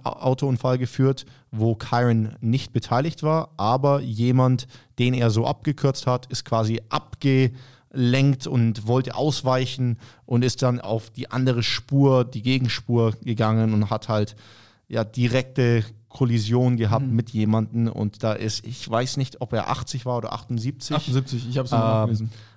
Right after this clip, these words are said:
Speaker 1: aber er ist dann leider um sein Leben gekommen, wegen der sehr dummen Entscheidung zu diesem Zeitpunkt, das Kyron Lacy getroffen hat. Er, Kyron ist dann auch geflüchtet, ist weitergefahren, hat nicht versucht zu helfen oder was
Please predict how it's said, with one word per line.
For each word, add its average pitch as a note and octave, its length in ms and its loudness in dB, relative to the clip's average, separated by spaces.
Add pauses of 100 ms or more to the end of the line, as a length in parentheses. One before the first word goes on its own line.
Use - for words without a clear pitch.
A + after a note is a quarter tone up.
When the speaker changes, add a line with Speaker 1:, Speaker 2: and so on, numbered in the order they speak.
(120)
Speaker 1:
aber A2+ 420 0
er A#2+ 220 2
ist A2+ 120 -2
dann A#2 160 0
leider A#2 280 0
um A2+ 140 0
sein A#2+ 260 2
Leben C#3 240 0
gekommen, C#3 580 -2 (100)
wegen C3 720 -4 (760)
der A2+ 160 0
sehr A#2+ 180 2
dummen C3 340 0
Entscheidung B2+ 520 -2
zu - 100 -12
diesem B2+ 240 -4
Zeitpunkt, B2 500 -4
das G#2+ 140 -10
Kyron A2 320 -2
Lacy A2 240 -6
getroffen D3 400 -6
hat. D#3+ 220 -4 (1300)
Er, A2 320 -4
Kyron B2 440 2
ist A2+ 220 -6
dann A2+ 100 -4
auch G#2+ 200 -4
geflüchtet, C#3+ 600 -6
ist G2 120 -12
weitergefahren, A2+ 720 -2
hat G#2+ 160 -4
nicht A2+ 280 -4 (180)
versucht A2+ 440 -2
zu F#2+ 220 -10
helfen C3 420 0
oder G2+ 260 -2
was - 400 -6